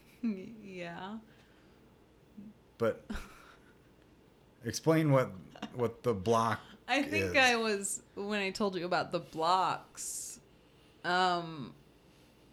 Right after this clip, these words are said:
Speaker 1: we couldn't have any, like, little cows or horses or, you know, any animals.
Speaker 2: Why?
Speaker 1: Because we weren't supposed to have anything that was a, a likeness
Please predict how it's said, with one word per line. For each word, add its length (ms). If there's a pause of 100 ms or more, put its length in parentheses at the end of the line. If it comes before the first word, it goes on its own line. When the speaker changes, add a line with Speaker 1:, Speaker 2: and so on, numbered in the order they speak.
(640)
Speaker 1:
we 280
couldn't 280
have 180
any, 400
like, 300 (160)
little 240
cows 520
or 120
horses 640
or, 480 (640)
you 80
know, 140
any 340
animals. 840
Speaker 2:
Why? 420 (1300)
Speaker 1:
Because 360
we 120
weren't 240
supposed 320
to 80
have 240
anything 520
that 160
was 180
a, 240 (120)
a 140
likeness 1040